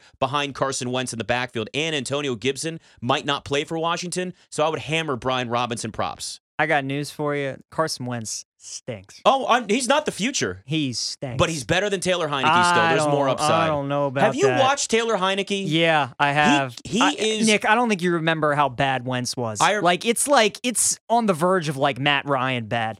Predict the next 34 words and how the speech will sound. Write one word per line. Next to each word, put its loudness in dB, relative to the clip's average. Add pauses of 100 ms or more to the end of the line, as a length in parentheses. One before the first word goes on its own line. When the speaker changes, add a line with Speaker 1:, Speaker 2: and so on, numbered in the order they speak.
Speaker 2:
Like, 2
he -8
can't -2
really 2
move 0
much. 2 (220)
The -4
decision-making -2
is -2
horrendous. 0 (180)
And 2
I 2
get 2
Heinicke, 0
too. -2
The -6
decision-making's -4
not -2
good. -2 (240)
But -6
there's -4
just 0
a 0
certain 0
vibe 2
when -2
he's -2
out 2
there. 0
When -2
Wentz 0
is 0
out 2
there, 2